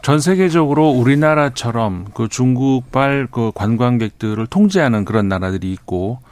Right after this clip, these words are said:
많이 이제 점점 늘어나고 있죠. 그다음에 또 반대로 또 받아들이겠다는 나라들도 좀 많이 나오고 있어요. 그러니까 각자의 목표가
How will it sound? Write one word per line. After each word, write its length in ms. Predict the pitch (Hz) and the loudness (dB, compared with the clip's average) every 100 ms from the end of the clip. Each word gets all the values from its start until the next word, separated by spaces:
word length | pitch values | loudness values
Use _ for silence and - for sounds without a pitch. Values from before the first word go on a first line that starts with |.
| - | -14
많이 300 | - 113 127 | -2 2 4
이제 200 | 120 110 | 2 2
점점 340 | 110 117 113 107 | 0 0 2 0
늘어나고 440 | 110 120 104 98 | 0 0 -2 -4
있죠. 320 | 90 - 95 90 - - - - - | -8 -10 -12 -12 -18 -20 -20 -20 -16
그다음에 220 | - 143 160 | -2 0 2
또 80 | |
반대로 600 | 185 - 117 131 139 160 185 | -2 0 2 4 4 4 2
또 100 | - | -2
받아들이겠다는 800 | - 113 117 147 190 208 196 160 | -2 0 2 2 2 2 2 2
나라들도 420 | 117 107 101 101 | 2 0 -2 -4
좀 240 | 95 101 90 | -4 -4 -4
많이 180 | 95 98 | -4 -4
나오고 380 | 95 95 101 101 | -4 -4 -4 -6
있어요. 500 | 92 - 95 90 123 - - - - | -8 -8 -8 -6 -10 -14 -20 -20 -12
그러니까 240 | - 107 101 | -6 -6 -4
각자의 460 | 101 - 131 123 | -6 -2 0 2
목표가 540 | 110 107 - 123 120 | 2 0 0 0 2